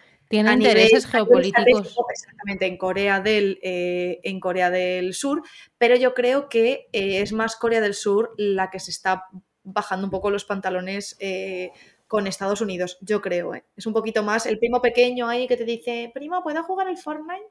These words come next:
Speaker 2: ¿Me deja jugar
Speaker 1: <laughs>
Speaker 2: contigo?". Y el otro que sí, que sí, le das el mando apagado, ¿no?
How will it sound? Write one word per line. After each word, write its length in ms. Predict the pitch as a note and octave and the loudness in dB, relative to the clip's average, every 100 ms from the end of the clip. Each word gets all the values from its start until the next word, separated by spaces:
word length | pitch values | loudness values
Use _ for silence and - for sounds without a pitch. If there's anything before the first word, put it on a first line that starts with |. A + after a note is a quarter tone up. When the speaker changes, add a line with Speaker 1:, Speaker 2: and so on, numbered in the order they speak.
| _ _ _ - | _ _ _ -10
Speaker 2:
¿Me 160 | C4 | -8
deja 200 | C4+ D#4+ | -4 -2
jugar 280 | D#4+ F4+ F4+ | 0 2 2
Speaker 1:
<laughs> 40 | F4+ | 2
Speaker 2:
contigo?". 560 | D#4+ D4 D4 D4 G#4 - - | -4 0 2 2 -2 -8 -6
Y 60 | A3+ | 2
el 60 | A3 | 2
otro 180 | G#3+ | 4
que 120 | A3 A3 | 2 2
sí, 120 | B3+ | 2
que 120 | A3+ | 2
sí, 120 | A3+ | 2
le 100 | G3 | 0
das 140 | F#3 G3 | 0 0
el 80 | |
mando 200 | G3+ G3+ | -2 -2
apagado, 400 | G3 F3 E3+ E3+ | 0 0 0 -4
¿no? 180 | F3+ C4 | -6 -10